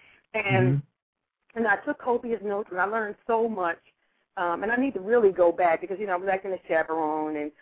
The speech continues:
Speaker 1: you know, watching teenage students and trying to keep everybody together. And I, I, you know, I actually thought about that after the fact, like, wow,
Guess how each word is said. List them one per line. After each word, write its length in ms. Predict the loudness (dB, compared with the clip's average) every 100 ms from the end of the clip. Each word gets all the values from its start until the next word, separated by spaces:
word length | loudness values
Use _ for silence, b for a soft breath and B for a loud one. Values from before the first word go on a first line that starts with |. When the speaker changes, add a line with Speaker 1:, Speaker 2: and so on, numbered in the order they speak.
| b -12
Speaker 1:
you 100 | -6
know, 80 | 0
watching 320 | 0 0 -6
teenage 320 | -6 -4 -4 -4
students 480 | -6 -4 -4 -4 -6
and 100 | -8
trying 200 | -6 -8
to 40 |
keep 140 | -6 -6
everybody 360 | -4 -2 -2
together. 340 | -4 -4 -2 -2
And 80 | -6
I, 240 | -6 -6
I, 20 |
you 60 | -4
know, 100 | -4 -2
I 60 |
actually 220 | -4 -6 -2
thought 220 | 2 2
about 180 | 0 -2
that 80 | -2
after 300 | -2 -4 -8
the 60 |
fact, 260 | -6 -6 -6
like, 120 | -4
wow, 380 | 2 4 2 0